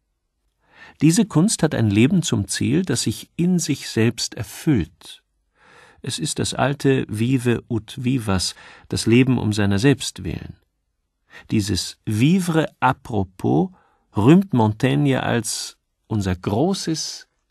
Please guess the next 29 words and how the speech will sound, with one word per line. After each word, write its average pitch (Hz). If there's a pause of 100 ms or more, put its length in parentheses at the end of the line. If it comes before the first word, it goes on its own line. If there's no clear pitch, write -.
und 87
herrliches 135
Meisterwerk. 92 (2250)
Die 139
Lebenskunst 175
hebt 139
sich -
dadurch 110
von 107
den 90
anderen 107
Künsten 104
ab, - (400)
dass 110
sie 107
nicht 170
auf -
ein 87
äußerliches 92 (100)
anderes 107
gerichtet -
ist, - (260)
sondern 131
ihren 98
Zweck -
in 160
sich 143
selbst -
trägt, 85